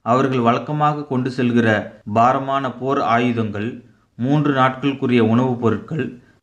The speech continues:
ரம்பம், கூடை, கோடாரி, தோலாலான கயிறு மற்றும் ஒரு துறடு ஆகியவற்றை சுமக்க கட்டாயப்படுத்தப்படுவார்கள்.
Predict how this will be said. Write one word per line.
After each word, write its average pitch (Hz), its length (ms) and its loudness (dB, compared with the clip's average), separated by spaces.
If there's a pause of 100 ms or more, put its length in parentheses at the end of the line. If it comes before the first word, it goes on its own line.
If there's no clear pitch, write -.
(300)
ரம்பம், 120 680 0
கூடை, 127 640 0 (300)
கோடாரி, 123 720 2 (340)
தோலாலான 135 720 2
கயிறு 117 720 0 (220)
மற்றும் 131 400 -2
ஒரு 117 200 2
துறடு 143 380 4
ஆகியவற்றை 120 640 0
சுமக்க 123 680 -2 (120)
கட்டாயப்படுத்தப்படுவார்கள். 113 1400 0